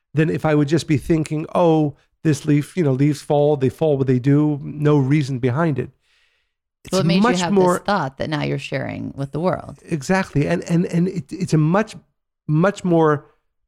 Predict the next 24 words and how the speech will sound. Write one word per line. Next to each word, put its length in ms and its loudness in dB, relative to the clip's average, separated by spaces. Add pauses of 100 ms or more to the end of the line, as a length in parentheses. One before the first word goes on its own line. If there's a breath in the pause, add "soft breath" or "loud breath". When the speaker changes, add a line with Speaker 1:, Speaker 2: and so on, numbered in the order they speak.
(520)
Speaker 1:
purposeful 640 0
existence. 720 -8 (120)
And 140 0
this 120 0
is 40 -8
really 180 2
what 120 0
I 100 0
hope 200 0
our 120 0
listeners, 600 -2 (260)
one 240 2
of 120 -2
the, 220 2
one 220 -2
of 120 -2
the 180 0 (800)
inspirations 640 -2
that 80 -2
our 60 0
listeners 460 -2 (420)
receive 360 -4
from 100 -8
today's 420 -2